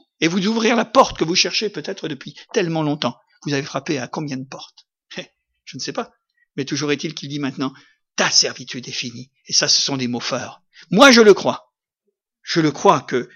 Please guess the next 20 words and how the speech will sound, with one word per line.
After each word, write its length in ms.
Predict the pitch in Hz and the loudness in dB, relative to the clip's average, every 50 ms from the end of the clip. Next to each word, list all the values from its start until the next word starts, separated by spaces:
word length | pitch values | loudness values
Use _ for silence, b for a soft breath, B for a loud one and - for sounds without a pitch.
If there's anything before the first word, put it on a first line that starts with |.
| b b _ | b b _
quand 140 | - 156 151 | -6 -4 -4
Dieu 220 | 143 135 143 139 | -2 -2 -4 -4
parle 220 | 120 127 120 120 120 | -2 -4 -4 -4 -4
ainsi, 460 | 120 120 - - 160 151 156 151 _ _ _ _ _ _ _ _ _ | -6 -6 -6 -8 -8 -8 -10 -12 _ _ _ _ _ _ _ _ _
eh 80 | - 127 | -12 -8
bien, 340 | 139 156 151 147 143 131 - - _ _ | -6 -4 -2 -2 -2 -4 -8 -12 _ _
les 100 | 135 139 | -8 -6
choses 380 | 143 - - 151 143 135 139 131 | -6 -4 -4 -4 -4 -4 -8 -10
se 180 | - - 143 | -10 -10 -10
font 320 | 127 - - 151 151 151 _ _ _ _ _ _ _ _ _ _ _ _ _ _ | -12 -8 -8 -8 -8 -8 _ _ _ _ _ _ _ _ _ _ _ _ _ _
de 140 | 156 160 156 | -6 -4 -4
cette 200 | 156 160 143 - | -4 -4 -6 -6
manière. 480 | 147 139 135 131 139 135 127 120 135 - _ _ _ _ _ _ _ | -8 -8 -8 -6 -6 -6 -6 -8 -10 -14 _ _ _ _ _ _ _
Je 160 | - - 170 | 0 0 0
termine. 760 | 170 180 165 143 147 156 151 151 147 139 123 117 123 135 _ _ _ _ _ _ _ _ _ _ _ _ _ _ _ _ _ _ _ _ _ _ _ _ _ _ _ _ _ | 2 2 0 0 0 -2 -2 -2 -2 -2 -4 -6 -8 -10 _ _ _ _ _ _ _ _ _ _ _ _ _ _ _ _ _ _ _ _ _ _ _ _ _ _ _ _ _
Je 160 | - - - | -10 -8 -8
termine 420 | 135 - 156 127 123 139 135 131 131 | -6 -4 -4 -4 -4 -6 -8 -8 -8
par 140 | 131 127 | -10 -10
ce 100 | - - | -8 -10
passage 600 | 123 - 117 110 - - 113 110 113 117 - - | -8 -10 -10 -12 -10 -10 -12 -12 -12 -14 -16 -16